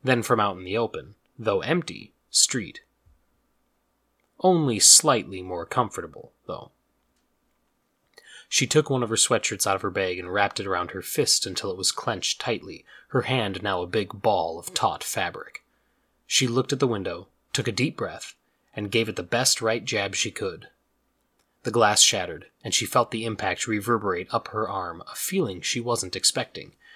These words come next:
She almost cried out in shock, but caught herself, and instead unraveled the sweatshirt, dropping glass shards on the alley outside. She then reached in the window with her left hand, felt around for the lock, and after she heard a soft click, she was able to enter.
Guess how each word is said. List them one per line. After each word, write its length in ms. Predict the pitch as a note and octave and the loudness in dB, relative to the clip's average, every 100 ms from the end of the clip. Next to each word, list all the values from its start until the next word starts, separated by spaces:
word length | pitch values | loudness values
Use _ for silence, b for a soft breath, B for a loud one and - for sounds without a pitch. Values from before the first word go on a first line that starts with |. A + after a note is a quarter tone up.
| B B | B B
She 160 | - | 2
almost 260 | D3+ G#2+ - | 2 2 0
cried 380 | - D3+ B2 A#2 | 0 0 2 2
out 280 | A#2+ G2 | 0 -2
in 100 | F2+ | -6
shock, 560 | F2+ - F#3 G#2 F#2 - | -2 0 2 0 -4 -10
but 160 | - - | -10 4
caught 220 | E3 D3+ | 6 6
herself, 540 | G2 - - - - _ _ _ _ | 4 0 -2 -8 -14 _ _ _ _
and 100 | A#2 | -4
instead 400 | A2 G#2+ - A2+ A2+ | 4 6 6 4 2
unraveled 540 | C3 B2 A2+ A2+ A2 | 2 6 6 6 2
the 80 | A2 | 0
sweatshirt, 480 | - G2 - G2 - b b | -2 -2 -4 -6 -10 b b
dropping 360 | - A#2+ A2 A2 | 0 0 2 -2
glass 280 | A2 G#2+ G#2 | 0 0 2
shards 440 | - C#3 G2 F#2 | 2 2 0 -4
on 100 | G2 | -6
the 100 | F#2+ | -6
alley 280 | G2+ F#2 F2 | -4 -4 -6
outside. 600 | E2+ - - G2+ - - _ _ _ _ _ _ _ - | -6 -2 0 -2 -10 -16 _ _ _ _ _ _ _ -8
She 200 | - C3 | 0 2
then 200 | A#2 G#2+ | 0 0
reached 340 | B2 C#3+ - | -2 0 -2
in 180 | F#2+ F#2+ | -4 -6
the 80 | F#2+ | -8
window 440 | G2 F2+ F2+ F2+ _ | -6 -6 -8 -10 _
with 120 | B2 G#2+ | -8 -6
her 120 | G2+ | 0
left 300 | B2+ D3+ - | 2 0 -2
hand, 360 | F#2+ D#2 - - _ - | -10 -12 -16 -20 _ -8
felt 300 | - A2+ C#3 | -2 0 0
around 220 | B2 C3 | 0 -2
for 100 | B2+ | -4
the 100 | C3 | -2
lock, 400 | C#3+ E2+ - - _ _ _ _ _ | 0 -2 -8 -16 _ _ _ _ _
and 160 | A2 G#2 | -8 -4
after 220 | G2+ - | -4 -2
she 160 | - A#2 | -2 -2
heard 200 | A#2 G#2 | -4 -2
a 60 | |
soft 400 | - - G2 - | 0 0 -2 -8
click, 340 | - G#3+ B2+ - | -4 -2 -2 -4
she 180 | - G#2 | -8 -6
was 140 | F#2+ | -8
able 220 | F2+ F2+ | -8 -8
to 100 | G#2+ | -10
enter. 380 | A#2 G2 - - | -10 -12 -14 -16